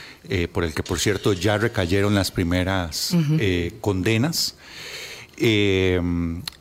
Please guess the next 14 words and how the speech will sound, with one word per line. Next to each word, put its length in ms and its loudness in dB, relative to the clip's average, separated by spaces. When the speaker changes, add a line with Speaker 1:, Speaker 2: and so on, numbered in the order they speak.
Speaker 1:
y 140 2
en 80 4
el 80 2
que 80 0
tuvo 340 4
una 240 2
participación 600 -2
importante, 1160 0
eh, 680 -4
la 540 0
incitación 840 2
a 40 2
la 120 4
violencia 600 2